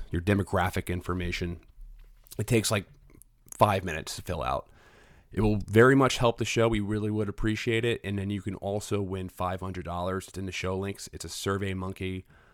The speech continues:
uh, s-, it's a Survey Monkey, uh, survey. It's, uh, it's really easy. Um, you can win money if you do it, and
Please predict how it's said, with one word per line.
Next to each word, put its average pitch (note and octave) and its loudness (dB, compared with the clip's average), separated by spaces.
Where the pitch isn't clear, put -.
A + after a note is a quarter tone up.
uh, E2+ -2
s-, - -12
it's B1+ -10
a F#2 -6
Survey A2 0
Monkey, G2 -6
uh, E2+ -4
survey. C3+ 2
It's, F#2 -6
uh, F2 -4
it's F#2 -8
really G#2 -2
easy. A#2 -4
Um, E2+ -6
you F#2+ -8
can F#2+ -6
win G2 -2
money G2+ -2
if F#2+ -8
you G2 -4
do G2+ -2
it, A2+ -2
and F#2 -4